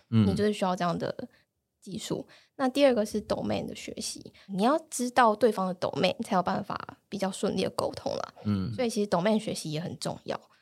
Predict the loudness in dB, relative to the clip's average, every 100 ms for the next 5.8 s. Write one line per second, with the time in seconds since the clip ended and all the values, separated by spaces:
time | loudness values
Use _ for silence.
0 | _ _ -8 -4 2 2 2 2 2 0
1 | 0 0 -2 -4 0 0 0 -8 -10 -8
2 | -6 -4 -4 -4 -6 -8 -10 -10 -12 -14
3 | -10 -2 2 4 2 0 0 0 -2 -10
4 | -8 -8 -4 -2 0 -2 0 -2 -4 -4
5 | -8 -8 -10 -8 -8 -10 -12